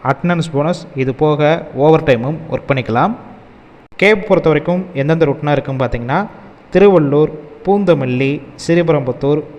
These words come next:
பெரும்பாக்கம், இந்த லொக்கேஷனுக்கெல்லாம் உங்களுக்கு டிரான்ஸ்போர்ட் வசதியும் அரேஞ்ச் பண்ணி கொடுக்குறாங்க. இந்த வேலைவாய்ப்புல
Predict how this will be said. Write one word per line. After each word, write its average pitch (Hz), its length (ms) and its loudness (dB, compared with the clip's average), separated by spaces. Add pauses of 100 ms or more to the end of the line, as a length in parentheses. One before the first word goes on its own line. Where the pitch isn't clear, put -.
(120)
பெரும்பாக்கம், 151 580 2 (480)
இந்த 160 200 0
லொக்கேஷனுக்கெல்லாம் 156 800 -2
உங்களுக்கு 131 360 -8
டிரான்ஸ்போர்ட் 147 500 -4
வசதியும் 127 380 -6 (160)
அரேஞ்ச் 131 240 -2
பண்ணி 127 140 -10
கொடுக்குறாங்க. 113 340 -8 (640)
இந்த 185 120 2 (100)
வேலைவாய்ப்புல 180 460 4